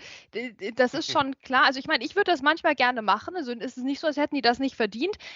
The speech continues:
Speaker 1: Aber es ist schon klar, dass da verschiedene Interessen eben zusammenkommen, ähm, und, und dass es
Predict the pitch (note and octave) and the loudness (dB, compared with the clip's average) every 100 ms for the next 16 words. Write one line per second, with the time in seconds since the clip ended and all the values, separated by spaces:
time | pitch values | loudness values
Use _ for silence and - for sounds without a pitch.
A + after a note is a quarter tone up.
0 | - C4+ C#4 E4+ - D4+ C#4+ D4 D#4 D4+ | -2 2 2 0 -2 -4 0 2 4 2
1 | - C4+ C#4+ - D#4+ E4+ C4+ C4+ C4+ B3+ | 2 0 0 -4 -4 2 2 2 4 2
2 | C#4 F3+ B3 A#3+ - F#3+ A3 F4+ F4+ - | 2 -2 -4 -4 -10 0 2 2 -4 -6
3 | D4 C#4+ C#4 C4 - C4 - A#3 B3 B3 | -4 -2 -2 -4 -12 -16 -2 2 4 2
4 | A#3 G#3 D4 C4 D#3 B3+ C4 - B3 B3+ | -4 -2 -2 -2 -4 -4 -2 4 2 4
5 | C4+ A3+ | -4 -4